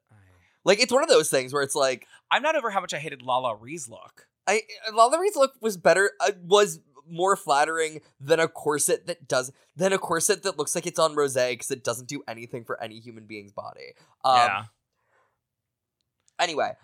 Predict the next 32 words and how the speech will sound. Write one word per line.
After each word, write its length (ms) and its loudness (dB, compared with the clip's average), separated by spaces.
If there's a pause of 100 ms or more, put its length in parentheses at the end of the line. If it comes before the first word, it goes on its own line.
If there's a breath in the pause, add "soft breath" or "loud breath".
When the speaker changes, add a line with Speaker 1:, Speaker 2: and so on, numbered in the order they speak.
(160 soft breath)
Speaker 2:
uh, 420 6 (160)
but, 120 -4
like, 180 -4
yeah, 220 2
I 100 0
think 140 -6
this, 200 -8
but 140 -4 (160)
in, 220 -16 (220)
in 240 -12
general, 420 0
this 160 -8
feels 260 -12
like 120 -10
a, 80 -8 (320)
this 160 -10
is 120 -10
a 60 -2
really 260 -10
solid 500 -4
top 320 -8
two. 180 -8 (960)
Speaker 1:
Yeah. 220 2
Speaker 2:
Um, 100 -12 (340 soft breath)
Speaker 1:
I, 160 4
as 140 -2
I 60 -2
said, 180 -10
I 60 -8
think 180 -14
that, 160 -16
like, 240 -2